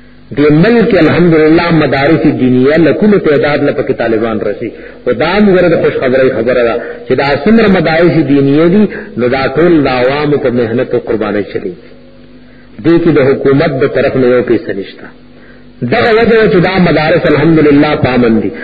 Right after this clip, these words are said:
بعضې مدارس حکومت ته خپل لاس کې اغوستي، هغوی د کالجونو او د سکولونو شکل اختیار کړو۔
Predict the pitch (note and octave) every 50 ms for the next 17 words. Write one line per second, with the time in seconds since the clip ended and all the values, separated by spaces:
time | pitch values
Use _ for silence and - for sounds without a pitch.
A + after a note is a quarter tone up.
0 | - - - - E3+ G3+ A#3 A3 A#3 A3+ G#3+ G3+ G#3 G3+ A3 A#3 A3+ - G#3+ G#3+
1 | G#3+ G#3+ G#3 A3 A3+ - - G3+ D#3+ - - B3+ A#3+ G#3+ G3 G3 G3 F#3 - -
2 | F3 D#3+ D3 D#3 D#3+ - - D#3+ C#3 A#2 - - - - - - C3+ C#3 D#3 F#3
3 | F#3+ E3 E3+ - D3 D3 C#3+ D3 D3+ D3+ D3 E3+ G3+ G3+ F#3+ F#3 D#3 D3+ C3+ -
4 | - C#3+ C#3+ D#3+ F#3 E3+ D3+ - - - B2+ A#2 A#2 - - - A2+ G2+ F#2 F#2
5 | - - -